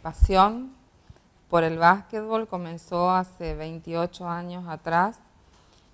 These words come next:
en la función de ser oficial de mesa. Eh, después,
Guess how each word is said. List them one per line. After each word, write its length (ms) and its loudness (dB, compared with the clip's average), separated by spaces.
en 500 -2
la 140 0
función 760 -6
de 640 -10
ser 260 0
oficial 600 -4
de 80 -10
mesa. 440 -2
Eh, 920 -2
después, 880 4